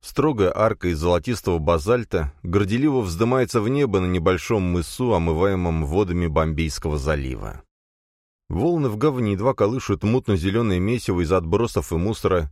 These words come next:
вокруг бетонной эспланады, отделяющей арку от кромки моря. В тени величественной громады происходит малопонятное копошение. Заклинатели змей, прорицатели, нищие туристы, косматые хиппи, одуревшие от безделья и наркоты,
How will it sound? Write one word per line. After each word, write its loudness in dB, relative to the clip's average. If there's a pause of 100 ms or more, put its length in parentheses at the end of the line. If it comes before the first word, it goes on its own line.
(120)
вокруг 0
бетонной 0
эспланады, 0
отделяющей 0
арку 0
от 0
кромки 0
моря. -4 (760)
В -16
тени 0
величественной -2
громады 0
происходит -2 (160)
малопонятное 2
копошение. -4 (160)
Заклинатели 0
змей, 0
прорицатели, 0 (140)
нищие 0
туристы, -2 (180)
косматые 0
хиппи, -4
одуревшие 2
от -2
безделья -2
и 0
наркоты, 0